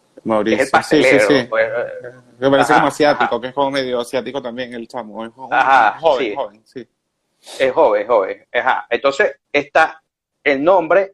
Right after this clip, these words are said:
Speaker 2: y están manejando ya el nombre de él. Es más, salió esta mañana que él ya había abierto, que estaba Tequila Way y la cosa. Veo que están manejando la marca de la pastelería y la marca personal de él. Pues, o sea, que es,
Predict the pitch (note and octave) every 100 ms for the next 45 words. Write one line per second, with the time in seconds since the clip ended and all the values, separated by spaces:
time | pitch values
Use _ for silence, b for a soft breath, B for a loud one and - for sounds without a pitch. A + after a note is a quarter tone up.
0 | _ B2+ - C3+ E3 F3 D#3+ D#3 E3 E3+
1 | D#3+ - C3+ C3+ C3 E3 E3 F3 E3+ _
2 | _ - A2 C#3+ A2 - A2+ A#2+ A2+ D#3+
3 | D#3+ C3+ D3 E3+ E3 - G#2+ A2 B2 B2+
4 | B2 B2 A#2 A#2 C#3 C3 - - F#2 -
5 | G2 A2 - A#2 A2 G#2 G#2 B2 A#2+ G#2
6 | _ _ _ A2+ A2 - A2+ G#2 - _
7 | B _ C#3 F3 G3 F3 F3+ F#3 F#3+ D#3+
8 | D#3+ C#3 D3 F3+ - _ _ _ _ _
9 | _ - G2 G2 A2 D#3 F3 F#3 F3+ F3
10 | E3+ - F3 F3 D#3+ A#2+ B2 - _ _
11 | C3 B2 A#2 A#2 B2 - - E3 - A2
12 | G#2 A2 A2 E3+ A2+ - G2+ F#2 A2 -
13 | A2 A2 A#2+ B2+ -